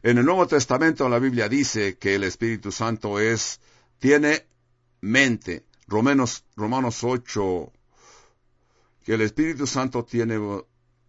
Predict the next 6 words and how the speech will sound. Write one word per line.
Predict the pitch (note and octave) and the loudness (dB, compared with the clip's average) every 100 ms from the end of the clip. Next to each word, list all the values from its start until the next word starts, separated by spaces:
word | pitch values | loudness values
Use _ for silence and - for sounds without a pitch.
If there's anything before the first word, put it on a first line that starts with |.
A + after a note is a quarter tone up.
| _ _ _ _ | _ _ _ _
en, | G#2 G#2+ G#2 F#2+ | 0 0 0 0
eh, | G2 F#2 F#2 - _ - | 0 -2 -4 -10 _ -10
Romanos | G2+ A2 C#3 C3+ B2 - - - _ - - - - - - _ - | -4 0 2 0 -2 -8 -14 -18 _ -20 -20 -18 -18 -18 -20 _ -8
muestra | G#2+ A#2+ D3 D#3+ - D#3 D#3+ - | -2 2 4 2 2 0 0 0
amor. | G2+ G2+ C3+ F3 A#2 - _ _ _ _ _ _ _ _ _ | -2 -2 2 2 2 -2 _ _ _ _ _ _ _ _ _
Romanos | - F#2 G#2+ A#2+ C#3+ C#3 B2+ A#2+ - - - - - | -20 -8 -4 -2 0 0 0 -2 -8 -12 -16 -20 -20